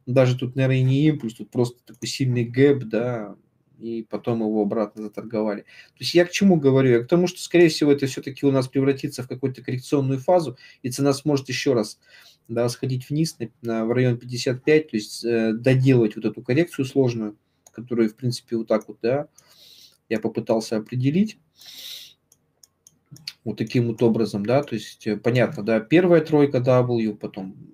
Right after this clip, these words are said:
волновая плоскость, ну, скорее всего, двойная тройка даже такая вот коррекционная, как X, и потом вот у нас уход ещё на Y. То есть, э, в-, на пятьдесят пять, в принципе, я жду нефть, это по бренду цена. Ну, а, соответственно, потом, конечно же, выход на новый максимум на семьдесят пять.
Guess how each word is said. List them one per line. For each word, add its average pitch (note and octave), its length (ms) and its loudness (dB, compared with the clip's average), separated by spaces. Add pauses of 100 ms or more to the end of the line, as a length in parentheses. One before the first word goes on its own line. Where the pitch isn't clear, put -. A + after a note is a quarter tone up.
волновая A2+ 400 -4
плоскость, D#3+ 440 -2
ну, - 80 -18
скорее C3 240 2
всего, B2+ 160 -2
двойная A#2+ 340 2
тройка E3 300 2
даже B2+ 260 0
такая A2+ 300 0
вот G#2 120 0
коррекционная, A2 800 -4
как - 260 -12
X, - 320 -6
и C3 200 -6
потом A#2 300 -6
вот G#2+ 140 -8
у A2 40 -8
нас G#2+ 160 -8
уход A#2+ 320 -6
ещё A2+ 200 -6
на A2 120 -4
Y. G#2 260 -4 (600)
То C3+ 80 0
есть, B2+ 240 2
э, A#2 220 6
в-, - 120 -10
на B2 180 0
пятьдесят B2+ 440 -4
пять, A#2+ 220 -2
в - 40 -20
принципе, A#2 360 -10
я A2+ 100 0
жду A#2+ 180 -6
нефть, E3+ 440 -6 (720)
это A2 260 -2
по A2+ 140 2
бренду A2+ 380 0
цена. G#2 500 -6 (340)
Ну, C3 480 -8
а, A#2 220 -2
соответственно, A#2+ 480 -6
потом, C#3+ 280 0
конечно B2 380 0
же, A#2 140 -2
выход B2+ 360 -4
на A2 80 -6
новый A2+ 240 -4
максимум A#2 420 -6
на A2 80 -8
семьдесят A#2 500 -10
пять. G#2 220 -4